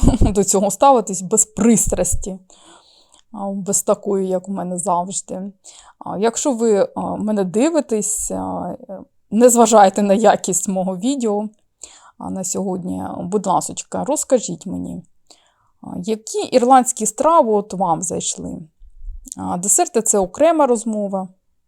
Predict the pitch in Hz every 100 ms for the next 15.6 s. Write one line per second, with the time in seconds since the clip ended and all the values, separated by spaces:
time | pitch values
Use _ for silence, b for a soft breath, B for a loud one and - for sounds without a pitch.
0 | _ _ - 190 185 185 202 254 277 240
1 | - - 185 - 254 - 202 190 190 -
2 | - 302 311 247 202 190 185 180 185 -
3 | 208 185 - 185 180 180 185 185 175 170
4 | - 180 190 - 226 196 180 - 180 180
5 | - 311 302 285 - B B B B B
6 | B B _ 190 185 185 - 180 - 196
7 | 240 240 359 330 - 262 - 226 214 220
8 | - 208 202 202 - 262 202 190 - -
9 | 185 185 - 175 - 185 180 180 269 392
10 | 254 208 190 180 175 - 175 - _ _
11 | - 190 190 196 277 403 - 277 269 262
12 | 262 226 196 190 - 190 - - 208 185
13 | 185 180 B B B B 185 196 175 -
14 | 202 202 214 - 202 196 180 - 190 175
15 | 190 180 - - 185